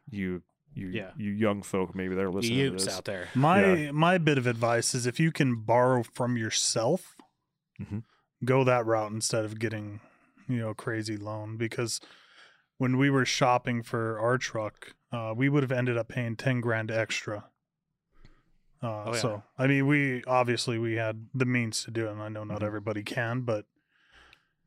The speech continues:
Speaker 3: yeah, if you have the discipline to do that, I, I would highly recommend that.
Speaker 1: Yeah, and there will always be another truck.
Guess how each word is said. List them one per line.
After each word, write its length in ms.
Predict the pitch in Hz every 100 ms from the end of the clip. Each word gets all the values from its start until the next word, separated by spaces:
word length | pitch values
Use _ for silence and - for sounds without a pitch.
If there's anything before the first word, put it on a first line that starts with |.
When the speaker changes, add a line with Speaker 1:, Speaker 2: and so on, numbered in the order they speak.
| _ _ _ _ _ _
Speaker 3:
yeah, 220 | 127 113
if 100 | 104
you 100 | 165 151
have 80 |
the 80 | 139
discipline 500 | 127 139 - 120 120
to 80 | 110
do 160 | 107 110
that, 180 | 107 110
I, 240 | 113 110
I 40 |
would 140 | 110 107
highly 360 | - 117 110
recommend 480 | 107 110 - 117 110
that. 180 | 107 113 - - _ _ _
Speaker 1:
Yeah, 200 | - 95 - _
and 160 | 123 107
there 140 | 107
will 120 | 104
always 340 | 110 104 110 110
be 140 | 117
another 240 | 113 107 110
truck. 360 | - 107 -